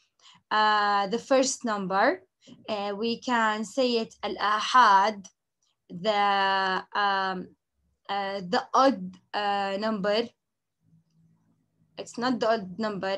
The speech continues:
I will not tell you the, uh, meanings, uh, because you can, uh, عشان ما بدي أخربطكم teacher، أوكي؟ We have a number eight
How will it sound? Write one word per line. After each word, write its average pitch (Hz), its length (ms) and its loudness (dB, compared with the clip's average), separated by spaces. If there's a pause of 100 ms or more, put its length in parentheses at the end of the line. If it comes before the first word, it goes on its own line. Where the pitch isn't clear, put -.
I 208 100 -4
will 208 140 -6
not 262 160 -4
tell 240 160 -6
you 233 320 0
the, 208 320 -4
uh, 196 180 -6
meanings, 214 680 -6
uh, 180 460 -6
because 208 440 -8
you 220 100 -6
can, 190 520 -8 (720)
uh, 190 640 -4 (500)
عشان 311 260 4
ما 320 80 10
بدي 240 180 2
أخربطكم 196 560 -6
teacher، 185 340 -8
أوكي؟ 254 500 -4 (380)
We 320 40 0
have 277 280 6
a 220 60 0
number 208 340 -2
eight 294 600 2